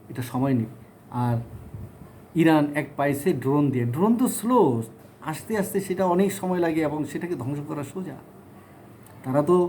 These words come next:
হম্বিতম্বি অনেক কথা বলে, কিন্তু কাজে তো কিছু না। তাদেরকে আঘাত করে, আঘাত করার পরে তারা নাটক করে দেখানো যে শয়ে শয়ে ড্রোন পাঠাচ্ছে, মিসাইল পাঠাচ্ছে, এগুলি সেগুলি, এগুলি দিয়ে কিছু করা যায় না। তাদের বিমান ব্যবস্থা কোথায়? দুই হাজার মাইল দূর থেকে গিয়ে তাদের আঘাত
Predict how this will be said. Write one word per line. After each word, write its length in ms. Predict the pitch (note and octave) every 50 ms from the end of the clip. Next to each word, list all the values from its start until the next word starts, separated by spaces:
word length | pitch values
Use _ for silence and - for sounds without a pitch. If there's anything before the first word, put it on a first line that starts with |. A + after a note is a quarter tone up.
| F3+ - - - - - -
হম্বিতম্বি 480 | D3+ F3 F3+ G3 F#3+ F#3+ F3+ F3+ F3 E3 D#3+
অনেক 200 | F3 G3 G#3 G3+ G3 - - - -
কথা 180 | D#3 - D3+ D3 C3
বলে, 140 | A2 G#2 A2+ - - - - - - - -
কিন্তু 180 | - D3+ C#3 C#3 B2+ -
কাজে 200 | B2 A#2 C#3+ D#3+
তো 40 | D3 C#3
কিছু 140 | C3+ - - - A2+
না। 60 | A2 - B2+
তাদেরকে 280 | B2+ C3 C#3 B2+ B2+ A#2+ B2 B2+
আঘাত 220 | A#2+ B2+ D3 D3 - -
করে, 120 | D3 C#3+ C#3 B2
আঘাত 200 | A#2 C3+ D3+ D3+ - -
করার 180 | D3+ C#3+ C#3 C#3
পরে 120 | C#3 B2 B2+ A#2 -
তারা 140 | A#2+ A#2+ A#2 A#2 B2
নাটক 260 | C3 C3+ - F3 D#3 - -
করে 140 | D3+ D3+ E3 D3 B2+
দেখানো 260 | - C3 - C#3 D3 E3 F3+ D3
যে 60 | D3+ C#3 B2 A#2 A#2+ -
শয়ে 220 | - D3 D3 C#3+ C3 -
শয়ে 180 | - E3 F3 F3 E3+ - - - - - - - C3+ B2+
ড্রোন 200 | A#2+ C#3+ D#3+ F3 F3 -
পাঠাচ্ছে, 320 | D#3 C3+ D3+ C#3+ - - D3+ C#3+ C3
মিসাইল 220 | B2 B2+ D3+ D3+
পাঠাচ্ছে, 240 | D3+ D3+ C#3 - D#3+
এগুলি 160 | D#3 F3 F3+ - -
সেগুলি, 220 | F#3+ F3+ G3 F#3+ F#3+ F#3+ - - E3
এগুলি 180 | E3 G3+ A3 A3
দিয়ে 120 | A#3 A3+ -
কিছু 120 | G3 - F#3 F#3
করা 120 | F3 D3 C3
যায় 120 | B2+ A#2+
না। 40 | B2+ B2+ D3+
তাদের 160 | D#3 E3+ D#3+ D#3 F3
বিমান 180 | F3+ G3+ G#3 G3+
ব্যবস্থা 260 | G#3 G3 G3 F#3+ G#3 G3 -
কোথায়? 240 | F#3+ - A2+ - - - - - - - - - - - - - - - - - - - - - - - - - - - B2
দুই 120 | D3 F#3 G#3+
হাজার 180 | A3 A3+ A#3+ A#3+ A#3
মাইল 120 | A#3 A#3+ G3+ A3
দূর 100 | A#3+ A#3+ -
থেকে 140 | A3+ A3+ A#3+ A3+ G3+
গিয়ে 120 | A#3+ A#3 A#3 G#3+
তাদের 160 | G3 G3 F#3 D#3
আঘাত 180 | D3 F3+ A3 A3